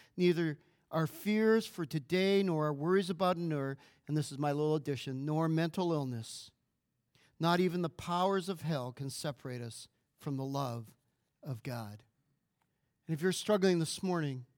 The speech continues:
I want you to know God says you're beloved. You're beloved. Know that. And nothing, not depression, not schizophrenia, nothing can separate you from God and His presence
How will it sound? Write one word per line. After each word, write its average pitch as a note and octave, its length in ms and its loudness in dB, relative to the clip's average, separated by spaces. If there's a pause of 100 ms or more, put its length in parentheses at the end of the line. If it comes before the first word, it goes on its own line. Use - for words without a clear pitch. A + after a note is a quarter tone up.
(1300)
I D#3 40 -4
want E3 260 -2
you E3 60 -4
to D#3+ 60 0
know D#3+ 200 2
God D3+ 300 -2
says C#3+ 300 -6
you're C#3 100 -8
beloved. B2+ 600 -10 (1080)
You're D3+ 520 -4 (200)
beloved. B2 600 -6 (640)
Know D#3+ 240 2
that. C3+ 260 -4 (360)
And D3 200 2
nothing, D3+ 520 0
not D3+ 240 -4
depression, F3 760 -6 (680)
not D#3+ 200 -2
schizophrenia, E3 880 -4 (480)
nothing D3+ 440 0
can D3 160 -6
separate C#3+ 560 -6
you D3+ 160 -4
from B2+ 260 -8
God A#2+ 480 -8 (360)
and C3+ 140 -8
His B2 100 -10
presence B2 600 -10